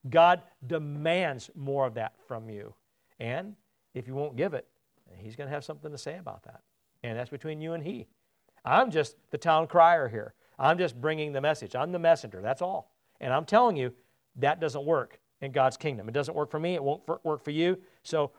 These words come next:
we're gonna have to do better than that. Notice that this modern church is universal.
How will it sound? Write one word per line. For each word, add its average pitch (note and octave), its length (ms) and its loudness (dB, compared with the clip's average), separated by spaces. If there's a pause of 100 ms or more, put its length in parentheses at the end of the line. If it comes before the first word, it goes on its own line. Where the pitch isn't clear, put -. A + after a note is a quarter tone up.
we're D3 100 2
gonna E3+ 180 4
have E3 200 6
to D3 80 -8
do C#3 140 -4
better D3 260 4
than A#2 180 -6
that. A2 220 -8 (580)
Notice A3+ 540 10 (200)
that E3 280 6
this F3+ 220 2
modern F3 400 8
church F3+ 360 2
is C3+ 200 -4
universal. C#3+ 540 0